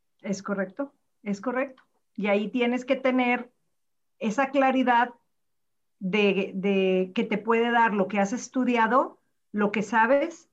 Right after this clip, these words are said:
y hacia dónde vas. Ahí la claridad de los cinco días por paternidad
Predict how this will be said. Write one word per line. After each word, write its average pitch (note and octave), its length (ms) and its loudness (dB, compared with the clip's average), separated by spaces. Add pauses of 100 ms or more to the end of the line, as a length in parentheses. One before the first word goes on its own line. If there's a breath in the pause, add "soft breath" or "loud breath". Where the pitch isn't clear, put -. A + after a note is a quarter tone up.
y A3 120 -2
hacia F#3+ 340 2
dónde G3 240 2
vas. B3+ 300 2
Ahí G#3 240 2
la A#3+ 160 0
claridad A#3+ 460 2
de G3+ 120 2
los F3+ 260 -2 (220 soft breath)
cinco B3 460 0
días A#3+ 280 0
por A3+ 240 -6
paternidad A3+ 680 0